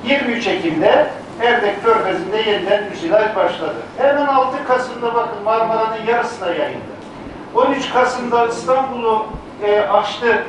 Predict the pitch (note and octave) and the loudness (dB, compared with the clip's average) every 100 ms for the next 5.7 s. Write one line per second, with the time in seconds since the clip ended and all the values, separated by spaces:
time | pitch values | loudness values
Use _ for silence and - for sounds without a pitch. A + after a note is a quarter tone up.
0 | - G#3+ - G3 G3+ G3+ G3+ G3 F3+ G3 | -2 0 0 0 2 2 0 -6 -6 -4
1 | F3+ G3 - F#3+ - - A#3+ B3+ - - | 0 0 0 -2 -4 -2 -2 -2 -4 -12
2 | - - - B3+ C4+ - A#3+ A#3+ A3+ G#3 | -16 -14 -6 -4 -4 -2 0 0 -2 -2
3 | A3 A3 G3+ - F#3 E3+ - D#3 G#3+ - | 0 0 -4 -8 -4 -4 -4 -6 -6 -2
4 | A3 A#3+ A#3+ A#3 A3+ A3 G#3+ G3+ G3+ G3+ | 0 0 2 2 2 -2 -6 -8 -10 -10
5 | F#3 F3 D#3+ D3+ F#3 B3 B3+ | -4 -4 -4 -8 -2 -2 -2